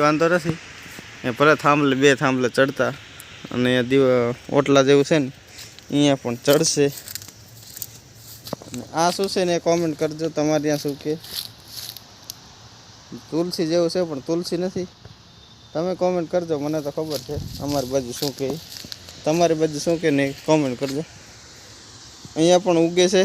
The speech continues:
અહીંયા પણ ઉગે છે પણ એ કાંઈ હજી ખ્યાલમાં નથી આવી.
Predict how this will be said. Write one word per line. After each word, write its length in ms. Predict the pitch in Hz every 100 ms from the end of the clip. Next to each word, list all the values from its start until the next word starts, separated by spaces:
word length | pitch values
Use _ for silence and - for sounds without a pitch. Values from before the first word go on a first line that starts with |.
| 220 - - _ _ _ -
અહીંયા 240 | 165 165
પણ 140 | 151 151
ઉગે 160 | 147 151
છે 120 | 156 170 - - - - _ -
પણ 80 | 135
એ 160 | 165
કાંઈ 280 | 165 160 156
હજી 160 | 139 127
ખ્યાલમાં 380 | 165 156 147 143
નથી 220 | 156 151
આવી. 220 | 139 131